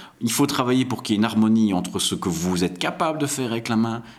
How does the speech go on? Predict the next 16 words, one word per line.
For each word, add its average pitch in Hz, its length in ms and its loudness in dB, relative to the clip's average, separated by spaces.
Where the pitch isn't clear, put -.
et - 20 -6
ce - 160 0
que - 140 -4
votre 90 280 -4
cerveau 98 440 0
peut 104 160 -4
vous 90 200 -2
indiquer, 104 560 -2
tout - 160 -12
en - 20 -6
rapport 76 280 -6
avec 101 100 -2
les, 90 100 0
les 87 240 -2
émotions. 82 380 -2
Donc, 104 200 0